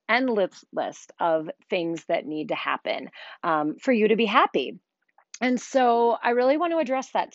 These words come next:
today because this came up recently with one of my, um, clients that was in my fourteen-day reset. And we spoke a lot about this, that, you know, especially now with the pandemic, we've had so many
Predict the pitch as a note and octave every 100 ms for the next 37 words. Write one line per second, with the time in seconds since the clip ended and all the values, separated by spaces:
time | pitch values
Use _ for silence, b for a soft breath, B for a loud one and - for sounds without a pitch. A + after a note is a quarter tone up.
0 | _ - D#3+ D3 A#3 - A3 G#3+ G3+ -
1 | B B B3 - C#4+ C#4 A#3 - F#3+ F#3
2 | G3+ F#3+ F#3 F3+ F3 F3+ - E3+ E3 D#3
3 | D#3 D#3 _ - E3+ D3+ D3+ D3 - C#4+
4 | D4 E3+ D#3 - F3 - F3+ D#3+ E3+ E3+
5 | E3 D#3+ - E3+ - G3+ E3 D#3 D3 C#3+
6 | D#3 D3 - D3 - - B B B F#3+
7 | F#3+ F3+ F3 F3+ A3 G#3+ A3 A3 G#3+ -
8 | G#3 F3+ - F3 E3 D#3+ D#3 D3+ D3 -
9 | A2+ E3+ - G3 F#3 F3 F3 G#3 G3 F3
10 | - G3+ - C4+ - C#4+ B3 F3+ E3 D#3+
11 | D#3 D3+ E3 E3 - - F3 D#3 D3+ C#3
12 | C#3+ C#3 - F3 E3+ - E3+ - - A3+
13 | A#3 A3 G3+ G3